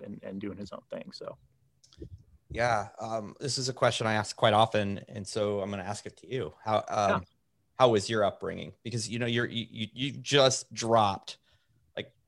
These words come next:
Speaker 2: four or five lines about things that are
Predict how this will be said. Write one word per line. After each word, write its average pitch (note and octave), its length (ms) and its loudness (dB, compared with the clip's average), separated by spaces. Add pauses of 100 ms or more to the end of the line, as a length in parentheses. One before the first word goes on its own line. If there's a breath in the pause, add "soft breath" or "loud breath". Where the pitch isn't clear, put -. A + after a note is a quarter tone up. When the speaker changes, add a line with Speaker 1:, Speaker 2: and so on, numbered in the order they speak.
(120)
Speaker 2:
four C#3 140 8
or C3 60 8
five A#2 300 8
lines G#2 340 4
about G2 400 2 (320)
things A#2 280 -2
that G#2 120 0
are G2+ 320 0